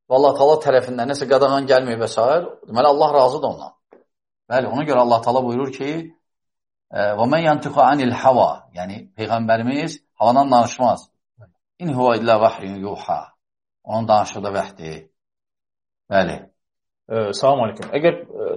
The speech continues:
Speaker 2: namaz qılanda qabağımda peç olur, yanan peç. Onun qabağında namaz qılmaq olarmı?
Speaker 1: Yox.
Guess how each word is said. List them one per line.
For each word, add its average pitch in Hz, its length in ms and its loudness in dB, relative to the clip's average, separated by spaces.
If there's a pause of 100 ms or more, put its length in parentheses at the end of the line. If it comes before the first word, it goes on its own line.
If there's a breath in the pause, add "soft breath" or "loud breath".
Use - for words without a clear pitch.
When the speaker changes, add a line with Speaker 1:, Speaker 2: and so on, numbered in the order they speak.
Speaker 2:
namaz 165 360 2
qılanda 135 440 0
qabağımda 127 540 0
peç - 220 -4
olur, 87 240 -8
yanan 107 360 -4
peç. - 280 -12 (340)
Onun 165 200 2
qabağında 131 420 4
namaz 127 280 0
qılmaq 113 280 -2
olarmı? 107 300 0 (1600)
Speaker 1:
Yox. 123 240 2